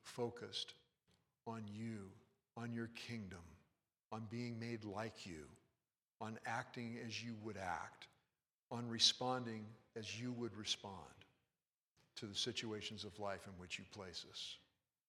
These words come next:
Father, we acknowledge that you are sovereign over everything. You know everything about us, and you know every situation that we are in. And we also know that you're faithful. Oh God,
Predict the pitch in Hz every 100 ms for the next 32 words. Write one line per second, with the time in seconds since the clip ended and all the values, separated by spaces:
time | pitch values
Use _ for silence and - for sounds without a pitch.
0 | _ _ - 120 120 120 123 123 123 113
1 | 123 113 98 110 120 113 - 113 113 110
2 | 107 95 95 87 80 - 76 73 - _
3 | _ _ _ _ _ _ _ _ _ -
4 | 113 117 113 117 123 - 123 117 110 117
5 | 117 120 120 - 95 104 127 117 113 120
6 | 120 - 120 - 110 110 - 117 107 101
7 | 110 107 104 104 82 69 - _ _ _
8 | - _ _ _ _ _ _ _ _ _
9 | - 107 113 123 - 120 117 110 101 110
10 | 98 113 107 - - 90 - _ _ _
11 | _ _ _ - 117 113 113